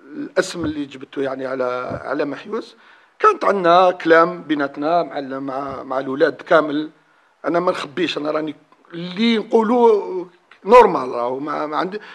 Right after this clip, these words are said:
ما عنديش حواجز في الكلام كي نقول الكلام.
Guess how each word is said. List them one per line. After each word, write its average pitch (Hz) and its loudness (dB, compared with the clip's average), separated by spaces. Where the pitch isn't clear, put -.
ما 160 4
عنديش 196 4
حواجز 185 8
في - -16
الكلام 170 2
كي 160 -6
نقول 135 -4
الكلام. - -20